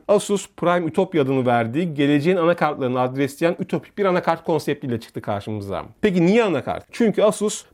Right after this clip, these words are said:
bu sene otuzuncu yılını kutluyor ve şirket bin dokuz yüz seksen dokuz yılında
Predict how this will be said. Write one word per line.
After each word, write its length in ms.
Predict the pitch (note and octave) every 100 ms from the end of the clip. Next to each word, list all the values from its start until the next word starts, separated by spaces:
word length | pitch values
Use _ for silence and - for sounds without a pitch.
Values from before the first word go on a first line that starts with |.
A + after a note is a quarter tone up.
| -
bu 100 | A3+
sene 200 | G3 D#3+
otuzuncu 480 | D3 C#3+ D3+ E3+
yılını 300 | G3+ E3+ G3+
kutluyor 440 | G#3 - A3 A#3 G3+
ve 100 | D3+
şirket 420 | - D#3+ F3+ F3
bin 80 | E3
dokuz 200 | D#3 F3+
yüz 80 | -
seksen 380 | D3 - D3
dokuz 280 | C#3+ F3 F#3+
yılında 500 | D#3+ B2 A#2 D3+ F3+